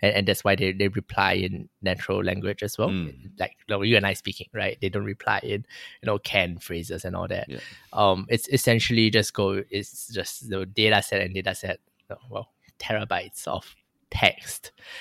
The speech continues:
Speaker 1: And, you know, they, they run A I, yeah, they run machine learning through, through that data set.
Speaker 2: Hmm.
Speaker 1: And what Chat G P T actually does is really more like predictive text.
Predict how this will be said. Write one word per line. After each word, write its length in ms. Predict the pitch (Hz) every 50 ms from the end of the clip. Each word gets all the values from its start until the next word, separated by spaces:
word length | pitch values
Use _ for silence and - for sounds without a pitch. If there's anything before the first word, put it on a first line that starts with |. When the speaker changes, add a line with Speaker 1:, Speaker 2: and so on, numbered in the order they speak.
| - - - -
Speaker 1:
And, 520 | - 101 98 95 90 90 90 92 95 - - _ _ _ _ _ _ _ 120
you 80 | 113
know, 80 | 104 101
they, 260 | 104 98 98 98 95
they 300 | 95 98 98 - 95 92
run 640 | 95 98 110 117 113 110 104 101 98 101 101 98 - - -
A 140 | 104 101 98
I, 400 | 95 95 98 98 - - - - - _ -
yeah, 160 | 123 101 98
they 100 | 107 101
run 200 | 104 107 101 98
machine 300 | 98 95 - - 180 160
learning 300 | 120 101 98 95 95 107
through, 240 | - - - 98 98 -
through 120 | - - 101
that 140 | 92 90 95
data 240 | 95 92 87 92
set. 220 | - - 95 95 -
Speaker 2:
Hmm. 480 | 123 127 127 120 110 101 90 82 73 65
Speaker 1:
And 220 | - 110 107 110 - - _ _ -
what 260 | 127 127 120 117 - - _ _ _ _ _ _ _ _
Chat 360 | - - - - 113 104 98 87
G 160 | - 104 98
P 160 | - 107 104
T 420 | - - 104 98 95 104 - _ _ _ _ _ _ _ - -
actually 340 | 98 - - - 110 98
does 640 | 95 110 165 143 95 90 - 101 - - - - - _
is 520 | - - 104 98 - - - - - - - _ _ _ _ _ _ -
really 540 | 127 120 - 123 117 117 117 117 113 113
more 340 | 107 104 104 101 101 101 101
like 260 | 101 - - - _ -
predictive 480 | - 113 98 104 - - - 87 -
text. 480 | - - - - _ - - - - -